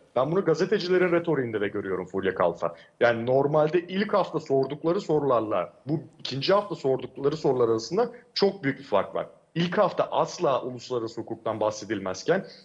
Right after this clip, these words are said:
asla sivillerden bahsedilmezken Filistinliler adına konuşuyorum. Şimdi her sorularında mesela dün Blinken'e sorulan,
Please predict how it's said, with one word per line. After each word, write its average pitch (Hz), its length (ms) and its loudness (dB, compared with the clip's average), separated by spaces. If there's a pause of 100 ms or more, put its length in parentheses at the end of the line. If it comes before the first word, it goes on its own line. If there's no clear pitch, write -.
(120)
asla 160 400 2
sivillerden 104 680 -4
bahsedilmezken 101 720 -6
Filistinliler 104 600 -4
adına 92 280 0
konuşuyorum. 107 600 0 (260)
Şimdi 226 680 2 (180)
her 226 220 4
sorularında 160 720 0
mesela 160 440 -2
dün 180 220 -2
Blinken'e 190 380 0
sorulan, 175 460 0